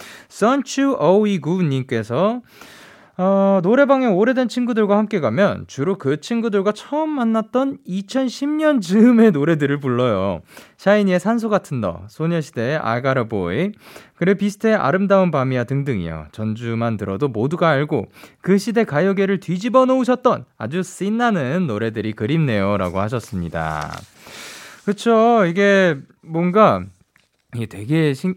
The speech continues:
요것도 굉장히 신기한 것 같습니다. 우리가, 어, 그 어떠한 사람을 만났을 때 분명히 그 이후로 몇 년이 흐르든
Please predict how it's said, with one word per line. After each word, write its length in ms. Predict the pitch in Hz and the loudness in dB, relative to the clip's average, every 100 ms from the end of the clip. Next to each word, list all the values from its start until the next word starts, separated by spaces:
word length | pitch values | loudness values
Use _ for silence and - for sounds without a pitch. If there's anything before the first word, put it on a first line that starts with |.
| - | -2
요것도 400 | 139 220 - 127 | -2 -2 0 0
굉장히 260 | 110 110 107 | 0 -2 -2
신기한 300 | 160 160 135 | 0 0 0
것 80 | |
같습니다. 500 | 95 - 98 87 90 - - - - - - _ - | -4 -4 -6 -6 -8 -10 -20 -20 -20 -20 -20 _ -6
우리가, 1080 | 175 233 240 220 220 220 220 214 214 208 - | -2 0 2 6 8 8 8 8 6 4 -2
어, 340 | - 160 165 185 - - | -6 0 2 2 -4 -4
그 340 | 156 139 139 - | 2 4 2 0
어떠한 280 | 151 180 165 | -2 0 0
사람을 360 | 190 214 208 | 2 2 2
만났을 500 | 120 110 131 135 120 | 0 0 -2 -2 -6
때 480 | 95 - 156 104 92 92 _ 117 170 _ | -8 -4 -2 -2 -4 -10 _ -20 -20 _
분명히 360 | 190 233 233 | -4 0 0
그 160 | 185 208 | 0 0
이후로 540 | 180 156 175 175 175 | 0 0 0 0 0
몇 160 | 131 117 | -2 -2
년이 460 | 165 220 254 247 233 | 0 2 2 2 2
흐르든 580 | 202 147 139 165 85 | 2 0 -2 -2 -4